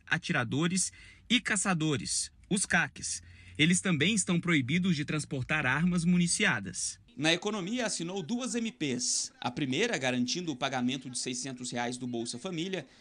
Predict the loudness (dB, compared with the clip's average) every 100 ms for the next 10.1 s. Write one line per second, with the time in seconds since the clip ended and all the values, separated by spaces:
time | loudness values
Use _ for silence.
0 | -6 -2 0 0 -2 -6 -4 -4 -2 -4
1 | -4 -4 -4 -6 -6 -6 -6 -8 -8 -6
2 | -4 -2 -2 -4 -4 -4 -4 -4 -4 -4
3 | -6 -6 -8 -6 -6 -6 -8 -8 -6 -2
4 | 0 0 -2 -6 -8 -18 -6 -4 -2 -2
5 | -2 -2 -2 -2 -4 -6 -6 -4 -2 -2
6 | 0 0 -2 -4 -4 -8 -6 -4 2 2
7 | 2 2 2 2 -2 -2 0 0 0 -2
8 | -2 0 0 0 -2 -2 -4 -2 0 0
9 | 0 0 0 2 2 2 0 -2 0 0
10 | 0